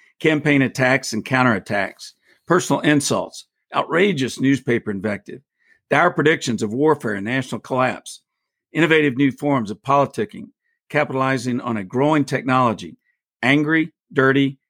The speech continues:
crisis-ridden contest." Now, I think most people in your audience would agree that's a pretty good description of the two thousand twenty and two thousand sixteen presidential campaigns in our country. But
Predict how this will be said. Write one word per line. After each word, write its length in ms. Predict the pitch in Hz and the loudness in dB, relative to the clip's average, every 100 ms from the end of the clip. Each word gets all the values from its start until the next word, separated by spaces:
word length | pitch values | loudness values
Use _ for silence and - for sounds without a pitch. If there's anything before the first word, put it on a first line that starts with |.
| _ | _
crisis-ridden 880 | - 147 139 147 - 123 123 117 92 _ | -2 0 0 -2 -6 -4 -2 -4 -6 _
contest." 640 | - 127 120 - - - _ _ _ _ _ _ _ - | -2 0 2 -2 -10 -16 _ _ _ _ _ _ _ -4
Now, 120 | 120 | 2
I 120 | 165 | 2
think 320 | 185 170 156 _ _ _ _ | 2 0 0 _ _ _ _
most 320 | 143 170 - | 2 2 2
people 280 | 160 147 127 | 0 0 2
in 80 | 123 | 2
your 120 | 123 | 4
audience 380 | 120 127 147 143 | 4 2 0 -2
would 100 | 113 | -8
agree 220 | 107 147 | 0 2
that's 240 | 147 165 - | 2 0 -4
a 60 | |
pretty 220 | - 196 | -4 -2
good 160 | 208 180 | 0 0
description 560 | 151 - 160 147 165 143 | 0 0 0 0 0 2
of 100 | 120 | 2
the 160 | 110 - _ _ _ | 0 -4 _ _ _
two 100 | 156 | 2
thousand 340 | 156 120 113 | 2 2 -2
twenty 360 | - 151 151 143 | 0 2 4 4
and 180 | 107 - | 2 -2
two 140 | 143 | 2
thousand 380 | 143 135 127 113 | 4 2 0 -4
sixteen 560 | 143 131 - 131 123 - _ _ - | -4 -4 0 0 0 -4 _ _ -2
presidential 500 | 135 117 147 147 113 | 0 2 0 0 -4
campaigns 680 | - 107 98 104 104 120 107 | -4 -6 -6 -6 -6 -6 -6
in 100 | 104 | -6
our 100 | 98 | -2
country. 380 | 143 143 87 - _ _ _ _ _ _ _ _ _ | 0 0 -4 -10 _ _ _ _ _ _ _ _ _
But 220 | 175 147 | 0 0